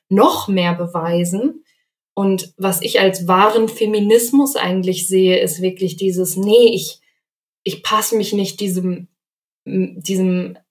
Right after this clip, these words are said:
energetisch männlichen an, sondern ich bringe das Weibliche damit rein. Und das Weibliche ist für mich eben Fluss und Sanftheit und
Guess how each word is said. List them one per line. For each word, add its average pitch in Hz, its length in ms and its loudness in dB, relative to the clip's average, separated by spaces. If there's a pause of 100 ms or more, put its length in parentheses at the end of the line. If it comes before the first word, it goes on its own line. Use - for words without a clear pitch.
energetisch 196 720 0
männlichen 214 720 4
an, 190 300 -2
sondern 190 340 0
ich 160 180 -8
bringe 196 300 -2
das 165 240 -4
Weibliche 240 520 0
damit 180 360 -4
rein. 175 280 -4 (300)
Und 185 60 -6
das 170 160 -4
Weibliche 202 480 -2
ist - 240 -4
für 247 80 0
mich 220 280 0
eben 185 440 -2 (720)
Fluss 247 680 2
und 190 300 -2
Sanftheit 190 960 0
und 185 480 -2